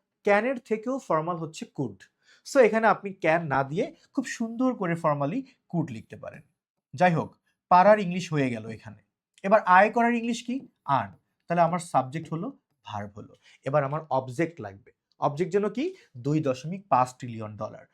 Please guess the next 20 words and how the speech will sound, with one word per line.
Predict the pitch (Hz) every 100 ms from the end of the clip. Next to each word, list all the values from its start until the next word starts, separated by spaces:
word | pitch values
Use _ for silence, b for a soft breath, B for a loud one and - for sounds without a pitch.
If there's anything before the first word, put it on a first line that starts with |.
| _
So | - 214
আমি | 175
লিখে | 160 147
দিলাম | 147 147 226 - - _
টু | 285 285
পয়েন্ট | 185 151 214 - _ _ _ -
ফাইভ | 160 147 175 254 160 _ - _ _
ট্রিলিয়ন | 233 233 185 156 202 311 - _ _ _ _
ডলার্স। | 120 104 95 - - - - _ - -
দেখেন | 175 170 143 - _ _
খুব | 208
সহজেই | - - 196 220 233 226
কিন্তু | 151 123 170 285 b b
আপনার | - - 147
এই | 139
বাক্যটা | 120 113 151 180
অনুবাদ | 151 156 180 214
হয়ে | 226
গেল, | 226 233 285 B B
"The | 147